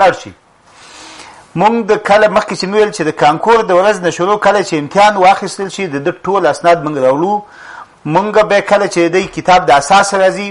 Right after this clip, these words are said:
په هغه ورځ چې دی امتحان ورکړی، د دې سره یو ځل سر ورکو چې مبادا د دې نه غیر اشخاص په دې کې داخل شوي نه وي، ولې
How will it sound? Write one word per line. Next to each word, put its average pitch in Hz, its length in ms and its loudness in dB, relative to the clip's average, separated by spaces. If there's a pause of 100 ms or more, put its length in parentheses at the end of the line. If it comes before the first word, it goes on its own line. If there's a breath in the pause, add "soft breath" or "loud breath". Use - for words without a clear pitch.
(120)
په 156 120 2
هغه 151 200 2
ورځ 220 200 2
چې 170 60 -6
دی 190 180 0
امتحان 196 380 2
ورکړی، 180 440 0
د 147 100 -2
دې 180 180 0
سره 156 140 0
یو 160 240 2
ځل 143 160 -8
سر 190 240 2
ورکو 202 460 0 (520 loud breath)
چې - 100 -6 (280)
مبادا 202 440 4
د 156 200 -2
دې 180 180 0
نه 135 60 2 (100)
غیر 170 200 4 (220)
اشخاص 170 340 0
په 151 100 -4
دې 165 160 -2
کې 160 160 -4
داخل 135 220 0
شوي 170 240 -4
نه 160 100 -2
وي، 156 80 -2
ولې 139 220 0